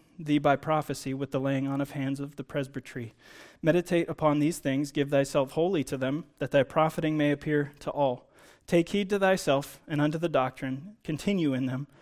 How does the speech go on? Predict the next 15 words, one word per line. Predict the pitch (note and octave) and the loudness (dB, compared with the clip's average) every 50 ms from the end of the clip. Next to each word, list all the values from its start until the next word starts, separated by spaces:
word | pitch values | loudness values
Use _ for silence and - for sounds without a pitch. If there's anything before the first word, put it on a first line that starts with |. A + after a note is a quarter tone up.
| - - - _ | -20 -20 -20 _
for | - - E3 D#3 | -6 -2 2 2
in | D#3 D#3 D#3 | 4 2 2
doing | C#3 E3+ E3+ F3+ F#3 F#3+ E3 | 2 2 2 4 2 2 2
this | C#3+ C#3 C#3+ - | 2 0 0 -2
thou | - - C#3 C#3 | -2 -2 -2 -2
shalt | - - D#3+ C#3+ C#3+ - D#3 D#3 | -2 0 0 0 0 0 -4 -4
both | - D3+ C3 - | -4 -4 -4 -4
save | - - D#3 C#3+ D3 C#3+ | -4 0 2 2 2 2
thyself | D#3 C3 B2+ A#2+ - - D#3+ E3 G3 F#3+ - - _ _ - - - - - _ | 0 -4 -4 -6 -2 2 2 2 2 -2 -10 -20 _ _ -20 -20 -20 -20 -20 _
and | - E3 D3+ D3+ | -2 0 2 4
them | D3+ C#3+ C#3+ C#3 | 4 4 2 2
that | C3 A#2+ C3+ | -2 -4 -6
hear | - - F#3+ F3 D3 | -2 2 2 2 2
thee." | B2+ A#2+ B2 C3+ - _ _ _ _ _ _ - - _ _ _ | 0 -4 -10 -10 -14 _ _ _ _ _ _ -20 -20 _ _ _
And | - - E3 E3+ D#3 | -8 -4 -4 -4 -4